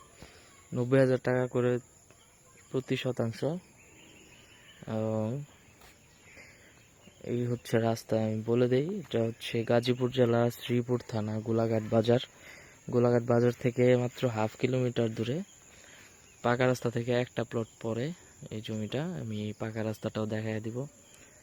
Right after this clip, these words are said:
যারা ঢাকা থেকে আসবেন, তারা ঢাকা ময়মনসিংহ রোডে মাওনা চৌরাস্তা নামবেন, নেমে সাতখামাইর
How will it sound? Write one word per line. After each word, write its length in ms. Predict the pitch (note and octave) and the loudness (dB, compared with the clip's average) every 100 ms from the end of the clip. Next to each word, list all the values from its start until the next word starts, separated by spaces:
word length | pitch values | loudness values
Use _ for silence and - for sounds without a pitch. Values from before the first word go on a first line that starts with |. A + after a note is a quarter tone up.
| - - - B2 | -20 -20 -14 -2
যারা 320 | A2+ A2+ A2+ | 2 4 2
ঢাকা 240 | A2 A2+ | 0 -2
থেকে 240 | A2+ A#2+ B2 | -2 0 2
আসবেন, 340 | A#2+ B2+ E3 | 0 -2 -2
তারা 260 | C3+ A#2 A2 | 0 0 0
ঢাকা 280 | A2+ A#2 | -2 -2
ময়মনসিংহ 440 | A2+ A2+ A2+ A#2+ A2+ | -2 -2 -2 -2 2
রোডে 400 | A2+ A#2 A2+ A2+ | 2 4 2 2
মাওনা 300 | A2 A2 A2 | 0 -2 -2
চৌরাস্তা 380 | A#2+ A2 - A#2 | -4 -6 -2 0
নামবেন, 420 | A2+ A2+ C3+ G3+ - - - - - - - | 2 2 0 0 -8 -20 -20 -20 -20 -20 -6
নেমে 320 | A#2 A2+ A2+ | -2 0 0
সাতখামাইর 720 | - A2+ - B2+ B2+ B2+ B2+ | 0 -2 -2 -2 0 2 2